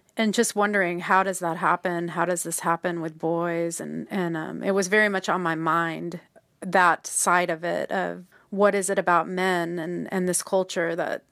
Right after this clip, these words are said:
that allows this to happen? And, um, and,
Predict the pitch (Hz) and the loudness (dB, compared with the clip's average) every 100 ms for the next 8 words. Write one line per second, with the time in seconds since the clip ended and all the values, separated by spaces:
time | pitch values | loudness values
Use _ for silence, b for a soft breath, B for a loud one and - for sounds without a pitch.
0 | - 185 175 - - 185 180 170 180 175 | -12 -2 0 -2 -4 0 2 2 0 -2
1 | 180 180 180 165 - 151 175 160 190 180 | -4 -4 0 0 0 -8 -8 -8 -6 -6
2 | 180 180 170 190 185 - b b b b | -4 -6 -6 -10 -12 -16 b b b b
3 | b b 208 185 175 | b b 2 2 0